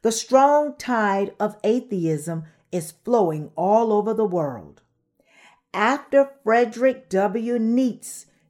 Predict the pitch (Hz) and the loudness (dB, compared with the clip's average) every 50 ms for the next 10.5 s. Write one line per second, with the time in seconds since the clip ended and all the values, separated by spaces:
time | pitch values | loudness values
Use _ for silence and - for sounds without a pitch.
0 | _ 156 135 123 175 196 226 240 254 269 262 262 - - 311 285 285 - - - | _ -16 -4 0 2 4 4 4 4 2 0 -2 -6 -6 -6 -6 -6 -8 0 2
1 | 240 196 151 123 110 107 - _ _ _ _ _ _ _ _ 147 139 131 170 185 | 2 2 2 0 -6 -14 -20 _ _ _ _ _ _ _ _ -20 -16 -6 -4 0
2 | 196 214 233 247 247 254 254 - - 233 254 254 220 - - 143 - - 202 233 | 4 4 6 6 6 4 0 -4 -6 -4 -4 -4 -4 -6 -14 -16 4 6 6 6
3 | 220 - 110 85 67 62 - _ _ _ _ _ _ _ _ _ _ _ _ _ | 6 2 -2 -8 -14 -18 -20 _ _ _ _ _ _ _ _ _ _ _ _ _
4 | - 185 185 - - 277 254 269 262 285 285 277 254 247 226 208 220 233 226 - | -4 -4 -4 -2 -2 0 0 2 4 4 6 6 4 2 0 -2 -4 -4 -4 -6
5 | - 165 170 220 226 220 196 175 175 180 - - - _ _ _ _ _ - 214 | -12 -2 2 2 4 4 4 2 0 -2 -6 -12 -20 _ _ _ _ _ 2 4
6 | 208 190 208 - - - - 285 311 320 311 240 220 202 180 175 - - 175 170 | 4 4 2 -4 -14 -8 -2 4 4 4 4 4 0 0 0 0 -2 -8 -6 -6
7 | 160 151 156 - - - 214 208 226 240 240 247 247 214 208 226 240 240 240 208 | -6 -6 -8 -12 -6 -2 0 2 2 2 0 -2 -4 -6 -4 -4 -4 -4 -4 -6
8 | 160 160 190 202 202 202 208 208 202 - - - - - - 208 185 170 151 143 | -2 0 0 2 4 4 4 2 2 0 -10 -14 -12 -4 0 0 0 0 -2 -6
9 | 139 127 123 127 _ _ _ _ _ - - _ - _ _ 143 147 139 175 226 | -10 -12 -14 -16 _ _ _ _ _ -20 -20 _ -20 _ _ -16 -8 -2 2 4
10 | 247 254 269 277 294 294 294 285 - - | 6 6 6 6 4 4 0 -2 -4 -8